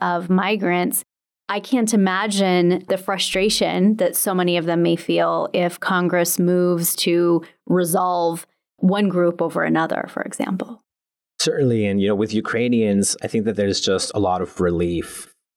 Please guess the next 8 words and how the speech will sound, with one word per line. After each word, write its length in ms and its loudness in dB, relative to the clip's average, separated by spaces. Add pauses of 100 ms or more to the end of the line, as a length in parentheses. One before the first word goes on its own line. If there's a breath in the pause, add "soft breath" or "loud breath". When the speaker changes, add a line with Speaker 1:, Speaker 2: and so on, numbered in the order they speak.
Speaker 2:
at 320 -6
finally 340 -2
finding 420 -4
a 60 -4
place 500 -2
where 120 -2
they 180 0
can 520 0